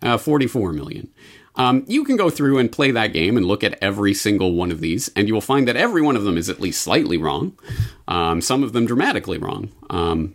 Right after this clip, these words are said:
let's see, Brazil, a hundred ninety-one million to two hundred twelve million in their estimate for the year two thousand seventeen, but in reality, two hundred seven million. So again, uh, you know,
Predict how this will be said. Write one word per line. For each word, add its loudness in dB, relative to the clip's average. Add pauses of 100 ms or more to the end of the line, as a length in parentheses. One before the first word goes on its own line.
(140)
let's 0
see, 0
Brazil, 0
a -4
hundred 2
ninety-one 4
million 2
to -18
two -4
hundred -4
twelve 0
million 0 (320)
in 2
their 2
estimate -2 (480)
for -4
the -2
year 2
two -2
thousand 0
seventeen, -2
but -2
in 0
reality, 0
two -4
hundred 0
seven -2
million. -10
So -2
again, 0
uh, -6
you -2
know, -4